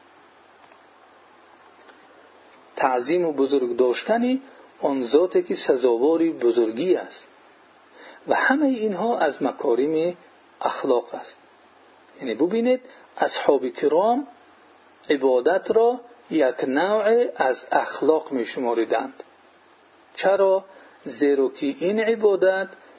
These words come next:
دری از دروازه‌های وفاداری به خداوند است و شکر به نعمت، اعتراف به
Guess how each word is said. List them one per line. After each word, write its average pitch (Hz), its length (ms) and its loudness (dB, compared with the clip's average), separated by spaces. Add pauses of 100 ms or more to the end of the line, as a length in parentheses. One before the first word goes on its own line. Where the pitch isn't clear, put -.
(1120)
دری 185 320 4
از 131 200 -4
دروازه‌های 127 800 0
وفاداری 151 720 2
به 185 140 4
خداوند 123 600 0
است 117 280 0 (580)
و 135 80 0
شکر 202 420 0
به 160 140 -4
نعمت، 131 500 -2 (420)
اعتراف 131 640 0
به 147 320 2